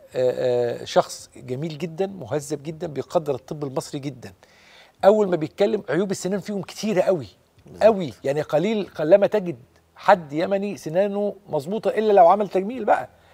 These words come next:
Speaker 2: طبعًا.
Speaker 1: لكن هو في الط-، وخصوصًا الجيل ال-، ال-، ال-، الكبار شوية تلاقي المسألة واضحة عندهم قوي، قوي.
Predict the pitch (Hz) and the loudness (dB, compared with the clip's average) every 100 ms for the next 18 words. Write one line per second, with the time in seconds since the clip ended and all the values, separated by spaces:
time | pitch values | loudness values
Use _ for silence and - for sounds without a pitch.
0 | - 90 - - 147 170 165 226 - - | -16 -16 -14 -4 -2 4 8 8 8 -8
1 | - - 165 131 151 - 214 170 214 226 | -14 -10 -8 -8 -6 0 0 0 -2 -2
2 | 196 156 _ - _ - 143 123 - - | 0 -2 _ -20 _ -12 -10 -12 -14 -12
3 | 139 143 131 - 156 208 - 170 170 135 | -12 -12 -12 4 10 10 8 4 4 4
4 | 175 156 151 135 139 180 180 175 - - | 0 -2 -6 -8 -6 2 4 2 0 -2
5 | 135 151 160 160 156 127 143 95 | 0 0 -2 -2 -4 -4 -8 -10